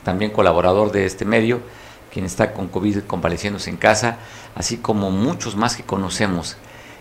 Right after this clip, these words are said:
Son bastante los contagios. Recuerda que este método sin-, centinela habría que multiplicar por ocho punto y tantos para saber cuánto está el nivel de contagio. Así es que de la cifra que nos da el gobierno,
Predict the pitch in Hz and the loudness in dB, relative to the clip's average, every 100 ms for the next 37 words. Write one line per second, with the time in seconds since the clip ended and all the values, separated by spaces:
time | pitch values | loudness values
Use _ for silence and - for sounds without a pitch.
0 | - - - - 135 147 - - - - | -20 -12 -4 6 6 6 0 -14 -14 6
1 | 120 123 - 160 175 175 147 - 127 123 | 6 8 8 8 6 0 0 -4 -2 2
2 | 139 - 113 - - - 101 110 113 - | 0 0 -12 -14 -18 -8 0 4 4 6
3 | 135 139 139 139 - 123 123 - 127 113 | 8 8 8 6 6 4 4 4 4 6
4 | 101 92 101 117 113 107 - 95 87 - | 6 4 0 -2 0 -2 -2 -6 -6 -2
5 | 101 92 101 117 131 139 - - - - | -2 -2 0 2 4 2 -2 -14 -18 -2
6 | 101 113 123 123 107 104 98 95 - 107 | 4 6 6 4 0 -4 -6 0 4 4
7 | 95 - 98 107 113 110 - 113 110 110 | 2 -4 2 2 2 -2 -4 -2 -2 -2
8 | 98 - 120 123 147 147 - - - - | -2 4 4 4 -2 -4 -6 -16 -20 -2
9 | 98 95 104 110 - 113 104 - 107 104 | 2 4 4 2 4 2 0 -2 0 2
10 | 101 101 107 117 131 135 - 101 117 - | 0 -2 -2 -2 0 -2 -4 -8 -8 0
11 | 127 101 - - - 104 95 92 135 139 | 2 2 -2 -18 -4 2 4 4 2 2
12 | 120 - 101 92 113 117 107 101 127 139 | 2 2 0 2 6 6 4 4 6 6
13 | 151 156 | 2 -4